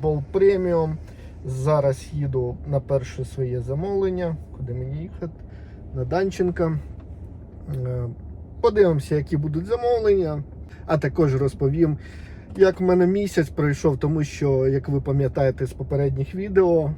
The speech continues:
мені треба було з'явитись в Т Ц К, але є деякі нюанси, які я розповім згодом.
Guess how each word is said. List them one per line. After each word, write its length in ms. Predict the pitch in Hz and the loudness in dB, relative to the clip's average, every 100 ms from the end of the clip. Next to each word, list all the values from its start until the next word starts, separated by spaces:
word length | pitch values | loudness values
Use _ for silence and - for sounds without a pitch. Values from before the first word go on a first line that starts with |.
| - - - | -8 -12 -4
мені 400 | 139 143 139 131 - - | 0 0 0 -2 -6 -8
треба 340 | 151 151 147 131 | 0 2 2 0
було 480 | 127 131 131 120 - - - - - - - - - - | 0 2 2 0 -2 -12 -14 -14 -14 -14 -14 -16 -14 -4
з'явитись 560 | 135 143 139 131 127 | 2 4 2 0 -4
в 40 | - | -4
Т 160 | 143 | -4
Ц 160 | 123 139 | -4 -6
К, 320 | - 170 190 202 - - - - - | 2 4 4 -2 -12 -14 -12 -12 -8
але 220 | 127 139 | -4 0
є 200 | 185 170 151 | 2 2 0
деякі 500 | 151 175 170 190 180 | 2 2 2 -2 -4
нюанси, 680 | 170 220 214 208 196 - 139 - - - - - - - - | -4 -4 0 0 -2 0 0 0 -6 -12 -12 -14 -12 -12 -6
які 300 | 135 135 185 | -4 -2 -2
я 220 | 180 143 | 2 2
розповім 560 | 139 139 - 147 175 156 139 | 2 0 0 0 0 -2 0
згодом. 380 | 131 143 123 | 2 2 0